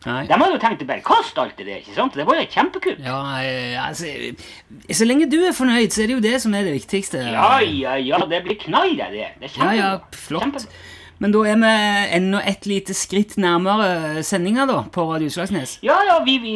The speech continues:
Speaker 2: vi blir jo snart rett over sommeren nå.
Speaker 1: Ja, det skal bli utrolig godt å komme i gang. Men, eh, følg opp det der på det fjellet, kan du ikke? For sånn at det ikke skjer, eh, et eller annet o-, oppå der. Det er så dumt når vi, N R K er involvert og
Speaker 2: Ja, ja,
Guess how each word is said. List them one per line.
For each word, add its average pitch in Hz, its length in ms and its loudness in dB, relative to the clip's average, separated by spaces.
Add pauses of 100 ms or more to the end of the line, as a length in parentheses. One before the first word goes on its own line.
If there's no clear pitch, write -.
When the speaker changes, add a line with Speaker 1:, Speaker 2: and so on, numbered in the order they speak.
Speaker 2:
vi 196 260 -2
blir 208 220 2
jo 403 120 6
snart 381 460 2
rett 311 160 -2
over 294 180 4
sommeren 339 400 2
nå. 143 100 -2 (260)
Speaker 1:
Ja, 135 80 0 (260)
det 147 140 -2
skal 151 180 -2
bli 160 80 2
utrolig 165 460 0
godt - 260 -8
å 120 80 -14
komme 127 220 -2
i - 20 -6
gang. 135 160 -6 (480)
Men, 240 160 6
eh, 220 480 -2 (400)
følg 277 240 2
opp 262 160 0
det 175 80 -2
der 131 160 -2
på 170 160 -4
det 147 80 -4
fjellet, 151 400 -4
kan 220 160 2
du 202 80 4
ikke? 113 300 -4 (100)
For 156 80 -6
sånn 196 160 -2
at 185 80 0
det - 60 0
ikke 208 160 2
skjer, 170 420 0
eh, 104 720 -4
et - 160 -14
eller 117 140 -2
annet 123 260 -4
o-, 117 220 -4 (240)
oppå 147 180 0
der. 120 160 0
Det 143 80 -2
er 143 80 -2
så 160 80 -2
dumt 156 240 2
når 123 240 0
vi, 143 140 2 (260)
N 147 140 0
R - 100 -12
K 160 220 2
er 131 100 0
involvert 127 540 0
og 107 180 0
Speaker 2:
Ja, 190 160 6
ja, 175 80 4